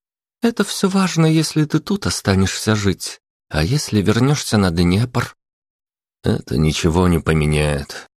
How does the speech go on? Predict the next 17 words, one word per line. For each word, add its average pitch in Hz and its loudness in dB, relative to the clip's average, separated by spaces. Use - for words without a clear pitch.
Пока - -4
я 107 2
жив, 92 0
я 92 0
остаюсь 95 0
фигурой 92 0
в 90 0
этой 90 0
игре. 85 0
Вокруг 73 -2
Вардана 95 2
много 92 2
недовольных, 90 0
которые 104 0
постоянно 101 0
плетут 98 0
интриги. 87 0